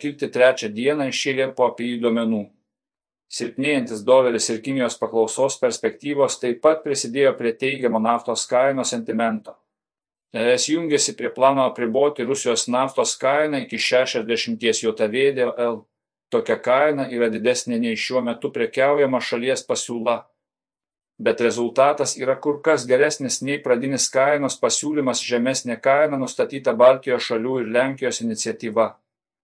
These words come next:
Rinka taip pat sutelkė dėmesį į sekmadienį vykusį O P C susitikimą, kuriame kartelis išlieka stabilus ir naftos pasiūlos iš esmės nekeis. Brent naftos sandoriai dviejų savaičių perspektyvoje buvo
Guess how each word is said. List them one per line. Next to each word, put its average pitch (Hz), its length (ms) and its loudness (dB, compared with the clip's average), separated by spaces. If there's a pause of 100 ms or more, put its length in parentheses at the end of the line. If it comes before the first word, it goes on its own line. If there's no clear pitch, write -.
(420)
Rinka 147 400 -2
taip 139 240 -4
pat 147 160 2
sutelkė 120 480 -4
dėmesį 127 560 0
į 113 80 -8
sekmadienį 120 720 -2
vykusį 135 480 -4
O - 80 -
P 151 160 -2
C 113 80 -8
susitikimą, 117 720 -8 (500)
kuriame 127 400 0
kartelis 147 560 0
išlieka 143 500 -2
stabilus 123 560 -2
ir 113 140 -2
naftos 127 400 0
pasiūlos 127 640 0
iš 113 160 -4
esmės 117 340 -4
nekeis. 107 540 -6 (920)
Brent 107 280 -2
naftos 123 460 0
sandoriai 131 420 0
dviejų 127 320 -2
savaičių 143 560 2
perspektyvoje 147 800 -2
buvo 143 160 6